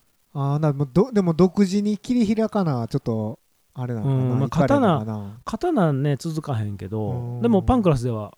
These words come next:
Speaker 2: まあまあ買ってんねやろ？
Speaker 1: そう、買ってましたね。
Speaker 2: うん。
Speaker 1: はい。
Speaker 2: プロレスも出ながらやからね。
Speaker 1: そうそうそうそう。
Speaker 2: すごいけど。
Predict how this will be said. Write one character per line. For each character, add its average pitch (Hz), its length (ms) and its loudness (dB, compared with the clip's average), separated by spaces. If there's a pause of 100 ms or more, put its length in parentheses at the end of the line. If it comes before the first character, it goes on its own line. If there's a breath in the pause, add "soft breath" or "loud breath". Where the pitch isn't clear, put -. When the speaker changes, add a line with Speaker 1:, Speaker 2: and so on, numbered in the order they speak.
(120)
Speaker 2:
ま 156 120 2
あ - 20 4
ま 160 100 2
あ - 40 -6
買 135 80 -4
っ - 40 -20
て 143 120 0
ん - 20 -2
ね 120 80 -4
や 95 60 -8
ろ？ 143 160 -8
Speaker 1:
そ - 180 2
う、 160 60 6
買 - 180 2
っ - 20 -20
て 165 100 2
ま 151 120 4
し - 100 -4
た 110 120 -4
ね。 117 100 -4
Speaker 2:
う 113 120 0
ん。 113 400 -4
Speaker 1:
は 110 220 -8
い。 104 100 -12 (100)
Speaker 2:
プ - 80 -2
ロ 156 80 2
レ 156 40 4
ス 165 120 -2
も 139 80 4
出 147 120 4
な 147 120 2
が 135 100 0
ら 131 80 -2
や 104 80 -6
か 85 120 -16
ら 107 100 -6
ね。 170 100 -2
Speaker 1:
そ 131 180 2
う 120 40 2
そ 117 120 -4
う - 40 -6
そ - 40 -20
う - 40 -14
そ - 60 -6
う。 - 40 -6
Speaker 2:
す 113 60 -6
ご 107 80 -6
い 101 40 -10
け 101 140 -14
ど。 87 180 -16